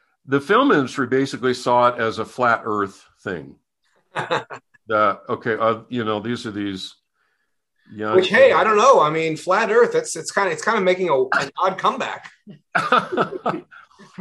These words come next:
Speaker 1: So, so basically that nobody, I mean, how many flat earthers are there in the world, you know?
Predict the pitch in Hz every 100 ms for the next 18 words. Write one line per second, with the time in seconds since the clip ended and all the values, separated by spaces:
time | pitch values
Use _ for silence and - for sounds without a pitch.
0 | - _ - 170 160 160 - _ _ -
1 | - 185 156 220 240 185 156 139 139 139
2 | 139 143 175 247 240 123 110 107 113 123
3 | 135 139 131 139 170 226 180 127 - 135
4 | 131 127 139 127 107 110 101 95 98 98
5 | 101 - 104 98 95 92 98 101 104 107
6 | 98 98 90